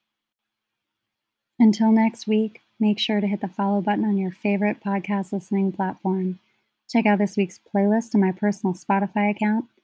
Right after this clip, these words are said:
and join me on Instagram and TikTok for daily journal prompts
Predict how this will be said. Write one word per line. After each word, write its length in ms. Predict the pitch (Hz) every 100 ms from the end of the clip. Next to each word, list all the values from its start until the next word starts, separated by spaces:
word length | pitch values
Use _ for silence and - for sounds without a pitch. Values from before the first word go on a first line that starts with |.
| _ _ -
and 100 | 208
join 220 | 220 220
me 80 | 220
on 80 |
Instagram 540 | 208 220 - 247 240 240
and 100 | 233
TikTok 480 | 196 - 196 190 -
for 80 |
daily 300 | 190 190 185
journal 260 | 185 208 220
prompts 480 | 214 185 180 180